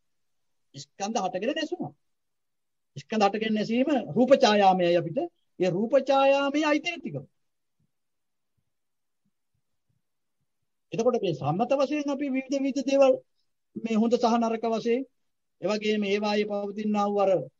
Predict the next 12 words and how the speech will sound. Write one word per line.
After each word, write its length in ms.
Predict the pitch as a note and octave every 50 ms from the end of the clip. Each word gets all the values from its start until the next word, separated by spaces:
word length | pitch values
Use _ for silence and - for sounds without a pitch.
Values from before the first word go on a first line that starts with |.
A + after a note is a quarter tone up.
| _ _ _ _ _ _ _ _ _ _ _ _ _ _ _ _ _ _ -
මේ, 420 | D#3 D#3+ E3 E3 D#3+ D#3+ D#3+ D#3
මේ 340 | D#3 D#3 D3+ D3 D3 C#3+ C#3+
මොකද 320 | C#3+ C#3+ C#3+ C#3+ C#3 C3+ C3+ C3 C3 - - - - _
ස්වභාවයන් 560 | - - F3+ F3+ F#3 G3+ G#3 G#3 G#3 G3+ G3+
තුළ 180 | G3 A3+ B3 B3+
විවිධ 340 | - G3 G3+ G#3+ A3+ A3 A#3
විවිධ 260 | A3+ A#3+ A#3+ G#3+ A#3
අදහස් 320 | G#3+ G#3 A3+ A#3 C4+ C4+ - _ _ _ _ -
එක 160 | G#3 G3 -
එක 160 | B3 A#3+ A3+ A#3+
වකවානු 540 | G#3+ G#3 G3 G#3 G#3+ G#3 G3+ G3+ G3+ G#3
වල 140 | G#3 G#3+ B3+